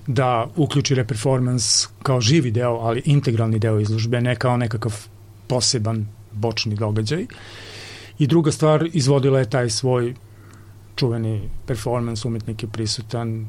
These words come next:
kada je tokom tri meseca trajanja izložbe, tokom celokupnog radnog vremena muzeja sedela nepomično i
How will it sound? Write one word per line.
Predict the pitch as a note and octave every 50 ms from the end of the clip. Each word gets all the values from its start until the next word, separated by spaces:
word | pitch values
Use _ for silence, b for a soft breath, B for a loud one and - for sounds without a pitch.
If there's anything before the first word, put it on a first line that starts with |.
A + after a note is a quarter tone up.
| G#2+ -
kada | - A#2 A2 G#2+ G#2+
je | G#2+ G#2+ G#2
tokom | - G#2 G#2 - - A2+ G#2 G2+ G2+ G2+ - - - - - -
tri | - C3 B2
meseca | A#2 A2+ A2+ G#2+ - G#2+ - A#2
trajanja | G#2+ A2 G#2+ G#2 G#2+ G#2+ A2 G#2+ G#2+
izložbe, | G#2+ G#2+ A2 G#2+ G#2+ G#2+ G#2 G#2+ G#2+ G#2+ G#2+ B B B B B B B B B B B B B B -
tokom | - B2+ G#2+ - B2+ A2
celokupnog | - C3+ A#2+ A#2 A2 - - - B2+ A2+
radnog | A#2+ A#2+ A#2+ A2+ A2+ A#2 G#2+
vremena | A2 A2+ A#2 A#2 A2+ A2+ A2+ G#2+ G#2+ G2+ - - - - -
muzeja | A2+ A#2 G#2+ G#2+ B2+ A#2+ A#2+ A#2 A2 G#2+ G#2+ G#2+ - - - - - - - - -
sedela | - - - B2 A#2 A2 A#2+ A#2 A2+
nepomično | G#2+ G#2 G#2+ G#2+ A2 B2 A#2+ A2+ A2+ A2 - - B2+ A#2+ A#2+ A2+ A2 A2 - -
i | C#3 B2+ A#2+ B2